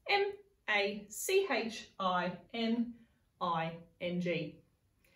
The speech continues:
And our last orange word is parachute. Say parachute.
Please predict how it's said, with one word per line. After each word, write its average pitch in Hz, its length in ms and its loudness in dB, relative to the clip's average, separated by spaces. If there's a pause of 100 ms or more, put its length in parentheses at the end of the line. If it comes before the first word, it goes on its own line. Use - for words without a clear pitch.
(220)
And 202 100 -4
our 190 140 2
last 226 340 2
orange 175 260 -4
word 170 220 -2
is 175 120 -6
parachute. 175 680 -6 (220)
Say 240 460 -2
parachute. - 640 -4